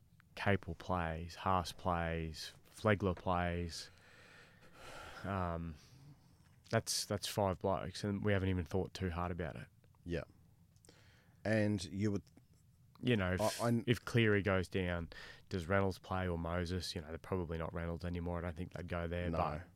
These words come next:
Speaker 2: No, but Reynolds' health is something to monitor 'cause if he goes down, obviously
Speaker 1: Oh,
Speaker 2: they're in trouble.
Speaker 1: yeah.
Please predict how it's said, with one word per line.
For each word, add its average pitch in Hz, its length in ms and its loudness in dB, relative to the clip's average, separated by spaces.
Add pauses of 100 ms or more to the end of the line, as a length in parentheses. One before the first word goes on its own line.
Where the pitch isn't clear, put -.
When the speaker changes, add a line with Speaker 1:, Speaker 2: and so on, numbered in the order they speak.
(800)
Speaker 2:
No, 80 280 -2
but 95 200 0 (1700)
Reynolds' 127 380 6
health 120 240 6
is 107 100 4
something 101 280 2
to - 80 -6
monitor 95 320 2
'cause 92 180 -2
if 92 80 -4
he 107 140 4
goes 87 240 4
down, 80 200 0
obviously 85 240 6
Speaker 1:
Oh, 135 80 10
Speaker 2:
they're 78 100 4
in 80 60 -4
trouble. - 200 0
Speaker 1:
yeah. 57 180 -2